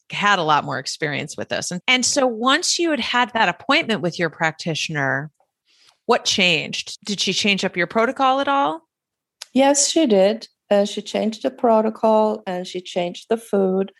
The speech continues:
Speaker 2: The only thing about that was that I felt that it was a little bit too ambitious for where I was at that time, because I w-, was so fatigued that it was hard to me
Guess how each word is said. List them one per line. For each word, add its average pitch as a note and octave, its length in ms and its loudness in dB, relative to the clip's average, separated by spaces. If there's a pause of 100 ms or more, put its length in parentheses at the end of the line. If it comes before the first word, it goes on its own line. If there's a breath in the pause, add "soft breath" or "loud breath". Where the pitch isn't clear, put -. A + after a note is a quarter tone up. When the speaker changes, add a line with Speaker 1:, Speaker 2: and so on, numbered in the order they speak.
(640 soft breath)
Speaker 2:
The A#3+ 160 2
only D#4 340 4
thing D#4+ 360 -2
about A3 440 0
that F#3+ 340 0
was G3+ 520 -6
that G3 260 2
I G#3 120 4
felt G#3+ 480 0 (120)
that F#3+ 360 -2
it G3+ 160 0
was G3+ 300 -2
a G#3 80 2
little C4 420 2
bit A#3 300 0
too G3+ 380 0
ambitious F#3 840 -2 (800 soft breath)
for F3+ 280 2
where F3+ 240 2
I E3+ 80 4
was D#3+ 360 -4
at - 140 -12
that - 160 -6
time, - 420 -6
because F3+ 360 0 (100)
I G3 180 6
w-, G#3 240 -2
was F#3 240 -2
so A#3+ 380 2
fatigued F#3+ 840 -10 (480 soft breath)
that F#3+ 220 2
it G3+ 220 -8
was G3 180 -4
hard G3 380 2
to G#3+ 120 -4
me F#3+ 220 -4